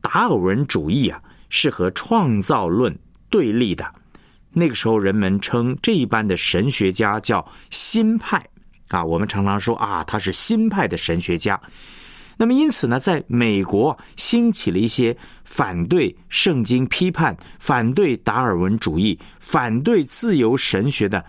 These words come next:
传统神学家。他们想要维护传统的基督信仰，或者是说他们要维护基督信仰，从基督信仰来的一个所谓的基本要道。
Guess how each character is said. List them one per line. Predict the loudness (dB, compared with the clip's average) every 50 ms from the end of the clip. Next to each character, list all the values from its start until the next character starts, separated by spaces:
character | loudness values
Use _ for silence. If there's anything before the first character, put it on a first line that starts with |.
| -16 -18 -12
传 | -8 -4 -2 -2 -2
统 | -2 -4 -6
神 | -6 -4 -2 -2 -2
学 | 0 -2 0
家。 | 0 0 0 -2 -4 -8 -18 -20 -20 -20 -20 -20 -20 -20 -20 -20 -8 -2
他 | 0 0
们 | 2
想 | 2 0 0 2 2
要 | 2 2
维 | 2 2 2 2 2 0
护 | 0 0 0 0 0 0
传 | -2 -4 -4 -2 0 0 0 0
统 | 0 0 -2 0
的 | 0 0
基 | 0 0 0 2
督 | 0 0
信 | 0 0 0 0 0
仰， | -2 -4 -6 -10 -12 -20 -20 -20 -20 -20 -20 -20 -20 -20 -8
或 | -2 0 0
者 | 2 0
是 | 0 0 0 0
说 | 2 2 2 2 0 -2 -8 -20 -20 -20 -14 -8
他 | -2 2 2
们 | 4 4
要 | 2 2 0 -2 -6 -16 -10 -4
维 | 0 2 4 4 4 4 2
护 | -2 -2 0 2 2 2 0 -4 -10 -8
基 | -2 0 2 2 4 4 4 2
督 | 2 2 2 2
信 | 2 2 2 2 2 2 2 2 2
仰， | 2 0 -4 -6 -12 -16 -10
从 | -4 0 0 0 2
基 | 2 0 0
督 | 2 0 0
信 | 0 2 2 2 2
仰 | 2 0 0 0 0
来 | 2 0 2 2 0 0
的 | 0 0
一 | 0 0
个 | 0 0
所 | -2 -2 -2 -2 0
谓 | 2 2 2
的 | 0 -2 -6 -8 -10 -20 -20 -16 -8
基 | -2 0 0 2 2 2 2 2 0
本 | 0 -2 -4 -4 -4 -4 -2 0
要 | 0 0 0 -2
道。 | -2 -2 -2 -4 -4